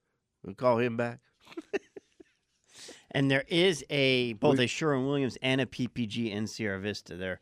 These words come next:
Speaker 1: There you
Speaker 2: less than a
Speaker 1: go.
Speaker 2: mile apart from each other on ninety-two, right on the main strip. So
Speaker 1: There you go.
Speaker 2: either, either one of those great, great professional products. In fact,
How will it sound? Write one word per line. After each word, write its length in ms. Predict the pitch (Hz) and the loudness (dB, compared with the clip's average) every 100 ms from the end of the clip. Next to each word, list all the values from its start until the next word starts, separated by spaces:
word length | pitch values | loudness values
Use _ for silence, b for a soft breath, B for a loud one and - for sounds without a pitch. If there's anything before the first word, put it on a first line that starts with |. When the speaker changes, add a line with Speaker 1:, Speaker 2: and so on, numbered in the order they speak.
| b | b
Speaker 1:
There 160 | 117 104 | -2 2
you 60 | 131 | 4
Speaker 2:
less 180 | 127 113 | 4 4
than 120 | 131 | 4
a 40 | |
Speaker 1:
go. 40 | - | 6
Speaker 2:
mile 240 | 117 117 | 4 4
apart 320 | 110 - 117 | 2 0 -2
from 140 | - 113 | -2 -8
each 180 | 101 113 | -6 -4
other 200 | 104 101 | -2 -2
on 120 | 98 | -4
ninety-two, 600 | 95 98 95 - 113 95 | -8 -8 -10 -12 -10 -6
right 160 | 92 | -4
on 100 | 98 | -4
the 60 | 92 | -6
main 340 | 95 92 90 90 | -8 -10 -12 -18
strip. 400 | - 107 85 - | -16 -14 -14 -14
So 240 | 95 95 _ | -18 -18 _
Speaker 1:
There 280 | 95 92 92 | -2 0 2
you 100 | 92 | 2
go. 40 | |
Speaker 2:
either, 300 | 123 117 92 - | 2 2 0 0
either 320 | 151 139 117 | 2 2 0
one 200 | 107 113 | -2 -6
of 80 | 92 | -6
those 240 | 98 90 | -6 -8
great, 320 | 80 113 104 95 _ _ | -8 -4 -4 -6 _ _
great 260 | 123 117 | -4 -4
professional 500 | - 92 101 92 95 | -6 -16 -12 -12 -14
products. 460 | 82 - 95 90 - | -16 -10 -8 -10 -14
In 60 | 90 | -14
fact, 340 | 113 104 - | -6 -6 -6